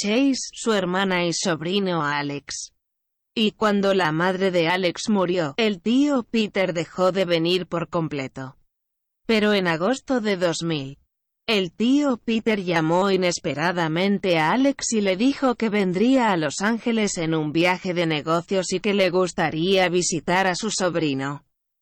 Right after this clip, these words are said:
Alex recibió con gusto a su tío en casa. "En la Edad Media, los clérigos eran tales héroes", continuó el tío Peter.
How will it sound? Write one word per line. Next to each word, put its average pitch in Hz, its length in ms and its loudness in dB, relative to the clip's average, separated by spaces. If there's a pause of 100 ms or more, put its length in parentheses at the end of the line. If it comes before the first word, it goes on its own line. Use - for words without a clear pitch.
(280)
Alex 277 500 2
recibió 220 640 2
con 202 320 0
gusto 175 340 -2
a 175 60 0
su 170 220 -4
tío 196 360 2
en 156 220 -2
casa. 143 560 -6 (500)
"En 220 220 4
la 180 160 2
Edad 175 260 0
Media, 139 600 -4
los 220 360 0
clérigos 247 640 2
eran 185 360 0
tales 185 440 0
héroes", 170 640 0
continuó 202 580 2
el 180 180 0
tío 180 320 2
Peter. 143 540 -6